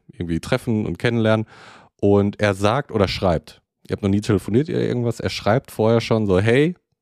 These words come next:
ich sag's, ich spiele hier mit offenen Karten, ich bin H-I-V-positiv, aber, aber in Behandlung und somit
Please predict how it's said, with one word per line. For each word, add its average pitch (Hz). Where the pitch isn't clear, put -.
ich -
sag's, -
ich 101
spiele 104
hier 104
mit -
offenen -
Karten, 123
ich -
bin 95
H-I-V-positiv, 123
aber, 92
aber 95
in 90
Behandlung 107
und 92
somit 87